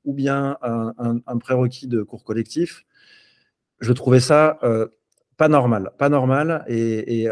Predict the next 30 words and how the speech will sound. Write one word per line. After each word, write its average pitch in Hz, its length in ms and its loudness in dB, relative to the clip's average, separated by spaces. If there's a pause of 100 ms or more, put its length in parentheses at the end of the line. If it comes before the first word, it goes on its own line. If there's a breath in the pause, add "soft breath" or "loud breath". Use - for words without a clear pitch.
et 113 120 -4
encore 131 260 0
une 131 80 2
fois, 156 400 2
je 117 100 -10
pense 139 160 -6
que 131 100 -2
l'employeur, 131 680 2 (540)
c'est - 180 -4
celui 151 300 -2
qui, 123 320 -6
qui 127 120 -8
va 120 140 2
payer 147 300 2
à 131 40 6
la 113 120 2
fin 131 160 -2
du 123 100 0
mois, 131 240 0
c'est 143 140 -8
celui 131 320 -4
qui - 160 -12
sait 143 260 -2
ce - 140 -12
dont 123 120 0
il 117 140 -2
a 110 80 4
besoin. 120 480 0 (400)
Et 117 100 -6
quand 147 320 -4